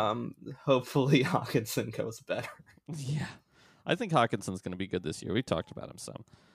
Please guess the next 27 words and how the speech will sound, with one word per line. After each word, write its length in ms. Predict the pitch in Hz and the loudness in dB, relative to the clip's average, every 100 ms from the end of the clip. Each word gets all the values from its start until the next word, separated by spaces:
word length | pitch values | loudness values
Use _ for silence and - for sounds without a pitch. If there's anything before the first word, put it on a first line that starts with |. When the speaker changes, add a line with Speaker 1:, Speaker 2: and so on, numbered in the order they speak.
| _ _ - | _ _ -6
Speaker 2:
Uh, 600 | 110 95 82 71 69 58 - _ _ _ | -2 0 0 0 -2 -6 -10 _ _ _
he 320 | 139 120 113 - | -8 -4 -4 -4
just, 300 | - 98 - - | -4 -2 -2 -2
I 40 | |
mean, 180 | 131 113 | 0 0
like 240 | - 123 131 | 2 2 4
Mark 200 | 120 113 | 4 4
Andrews, 480 | 123 120 98 87 - | 0 0 0 -2 -6
you 80 | 101 | 0
know, 160 | 98 | 4
like, 200 | 95 90 - - | 4 0 -4 2
they're 160 | 113 | 4
the 160 | 120 110 | 4 4
only 280 | 104 110 107 | 4 2 0
guys 540 | 95 92 104 98 - - _ _ | 2 4 4 2 -6 -16 _ _
to 80 | - | -10
catch 260 | - 107 - | -4 -4 -4
the 80 | 87 | -2
ball. 380 | 87 117 - - _ _ _ _ _ _ _ - | 4 4 2 -4 _ _ _ _ _ _ _ -10
Speaker 1:
Mm-hmm. 240 | 131 123 | -6 0
Speaker 2:
And 180 | 98 90 | 0 0
somebody's 580 | - 92 120 131 95 90 | -4 -4 4 4 4 0
gotta 240 | 95 92 | 0 0
catch 320 | - 92 87 - | -2 -4 -4 -4
passes. 640 | 87 95 - 104 113 - - - | -2 -2 -2 -4 -4 -8 -14 -12
<laughs> 80 | 117 - - - _ _ _ _ | -12 -12 -16 -20 _ _ _ _
Speaker 1:
Yeah. 320 | 123 117 - | -6 -6 -6